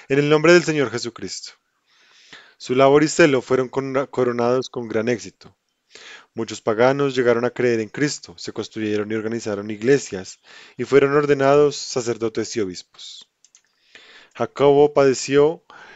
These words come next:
en la ciudad egipcia de Ostracine, siendo crucificado por los paganos. Así, este magno y maravilloso apóstol de Cristo asumió su morada en el reino celestial, para reinar eternamente con el Rey de la Gloria.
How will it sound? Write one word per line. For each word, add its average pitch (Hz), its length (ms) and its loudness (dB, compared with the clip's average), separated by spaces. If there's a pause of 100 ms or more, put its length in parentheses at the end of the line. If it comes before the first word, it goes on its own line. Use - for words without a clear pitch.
(140)
en 131 160 0
la 147 80 6
ciudad 135 500 2 (140)
egipcia 139 540 0
de 139 120 6
Ostracine, 110 760 -4 (500)
siendo 135 340 0
crucificado 117 600 -2
por 110 100 -8
los 107 160 -6
paganos. 92 720 -8 (540)
Así, 120 460 -8 (260)
este 117 240 -4
magno 147 320 2
y 143 60 -4
maravilloso 135 400 2
apóstol 123 340 -4
de 127 140 -2
Cristo 143 440 0
asumió 117 640 -4 (280)
su - 180 -8
morada 139 600 4 (1500)
en 123 100 -6
el 123 160 0
reino 117 300 -2
celestial, 107 640 -6 (640)
para 117 160 2
reinar 117 320 0
eternamente 127 880 0
con 127 160 -2
el 113 100 -6
Rey 104 140 -4
de 101 100 -6
la 98 140 -4
Gloria. 92 400 -14